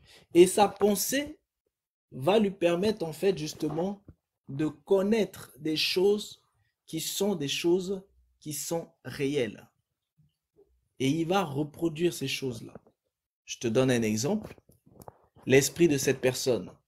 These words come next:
peut très bien être allé, en fait,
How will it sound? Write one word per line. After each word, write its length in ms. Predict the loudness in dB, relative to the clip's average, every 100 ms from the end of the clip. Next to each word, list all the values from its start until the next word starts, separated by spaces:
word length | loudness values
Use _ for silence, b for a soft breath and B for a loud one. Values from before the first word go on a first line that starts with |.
| -20 -20 _
peut 160 | -2 -2
très 260 | 0 2
bien 360 | 2 0 0 -4 _ _ _ _ _
être 260 | 0 0 2
allé, 320 | 2 4 4
en 100 | 4
fait, 460 | 0 -2 -2 -10